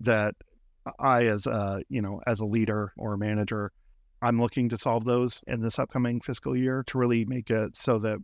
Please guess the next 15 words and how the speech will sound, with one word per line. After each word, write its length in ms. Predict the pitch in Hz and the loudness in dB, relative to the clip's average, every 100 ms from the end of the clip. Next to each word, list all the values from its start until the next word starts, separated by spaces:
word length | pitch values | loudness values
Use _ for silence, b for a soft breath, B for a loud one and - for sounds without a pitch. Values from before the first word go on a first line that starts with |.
| - | -2
both 240 | 127 117 131 | 0 2 0
our, 340 | 104 104 101 - - | -2 -2 -6 -6 0
both 200 | 135 143 | 2 2
our 200 | 113 135 | 0 0
external 480 | 131 - 160 147 | -2 -2 -2 -2
stakeholders, 880 | - - 135 - 139 139 135 135 - - | -2 -2 -2 0 -2 0 0 0 -2 -8
s-, 180 | - - - | -6 -6 -2
like 300 | 113 113 110 | 2 2 2
our 160 | 104 | 2
operations 640 | 110 - 110 110 - 117 - | 2 2 2 2 0 -2 -2
teams, 460 | 131 117 117 117 | 0 4 4 2
as 80 | - | 0
well 280 | 113 107 107 | 2 4 4
as, 200 | 104 - - | 2 -2 -2
uh, 320 | 113 101 | -2 -2